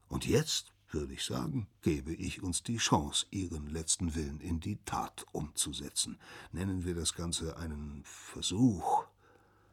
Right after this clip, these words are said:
Die Erwähnung ihres Namens ließ den Schreiberling zusammenzucken.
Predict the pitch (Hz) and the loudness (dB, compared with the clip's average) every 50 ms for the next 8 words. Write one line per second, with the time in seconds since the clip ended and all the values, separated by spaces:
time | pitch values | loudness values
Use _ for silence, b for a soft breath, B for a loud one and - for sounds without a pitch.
0 | b b b b b b b b b b _ _ _ _ _ _ _ _ _ _ | b b b b b b b b b b _ _ _ _ _ _ _ _ _ _
1 | _ _ _ _ _ _ _ _ _ _ _ _ _ _ _ _ - - 90 87 | _ _ _ _ _ _ _ _ _ _ _ _ _ _ _ _ -4 -2 -2 0
2 | 85 95 104 98 95 101 - - 90 85 - - 87 90 90 95 104 101 - - | 0 0 0 0 0 -2 -2 -2 -2 -2 0 0 0 0 2 2 2 2 0 0
3 | - 92 - - 85 80 80 - - 90 - 82 80 80 80 - - 82 78 82 | 0 -2 -2 -2 -2 -2 -2 -2 -2 -2 -2 -2 -2 -2 -2 -2 -4 -2 -2 -2
4 | 82 82 78 78 - - - 78 - - 85 80 | -2 -2 -2 -4 -4 -4 -6 -8 -8 -8 -8 -8